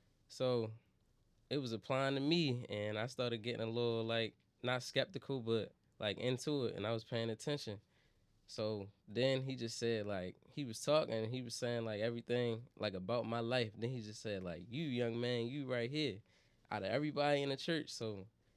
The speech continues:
that kinda caught me off guard, and I knew, like, it was God speaking to me. So, like, in that moment, in that day, it was basically, like, God giving me a warning.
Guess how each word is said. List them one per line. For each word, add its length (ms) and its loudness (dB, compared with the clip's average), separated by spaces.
that 140 0
kinda 220 -2
caught 220 -2
me 100 2
off 200 2
guard, 240 4
and 100 0
I 40 0
knew, 260 -2
like, 260 0
it 120 -2
was 120 -6
God 420 2
speaking 360 -4
to 160 -4
me. 260 -4
So, 220 -4
like, 380 -2
in 160 0
that 120 2
moment, 400 2
in 60 -4
that 220 -2
day, 240 4
it 600 -14
was 100 -10
basically, 380 0
like, 220 2
God 400 4
giving 260 0
me 120 6
a 80 4
warning. 520 2